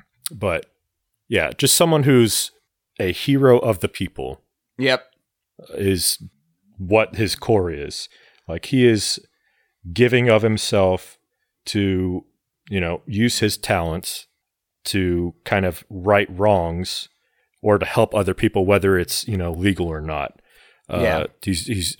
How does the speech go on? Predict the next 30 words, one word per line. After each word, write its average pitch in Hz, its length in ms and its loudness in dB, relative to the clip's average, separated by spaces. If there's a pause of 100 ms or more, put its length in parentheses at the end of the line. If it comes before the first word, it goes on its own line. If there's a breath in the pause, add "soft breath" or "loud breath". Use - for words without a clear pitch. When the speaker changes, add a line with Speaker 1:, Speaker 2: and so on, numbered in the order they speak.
Speaker 1:
fighting 101 360 2
injustice 95 840 -2
and 92 160 -6
helping 95 460 0
other 98 200 0
people 95 320 -2
around 85 420 -4
him. 80 300 -6 (520 soft breath)
And, 117 260 2 (340)
you 117 120 2
know, 95 300 0 (340 soft breath)
he's 127 160 2
always 165 280 6
had 117 300 2
kind 110 220 2
of 101 120 2
a, 98 220 4
um, 85 360 -2 (520 soft breath)
I 85 100 -8
don't 80 140 -6
know, 78 300 -8 (180)
contrary 104 400 2
to 95 120 2
Errol 101 240 2
Flynn's 92 340 -2
<laughs> - 20 -12
real, - 280 -2
real 107 200 2
life, 92 340 -4 (480 loud breath)
uh, 98 420 4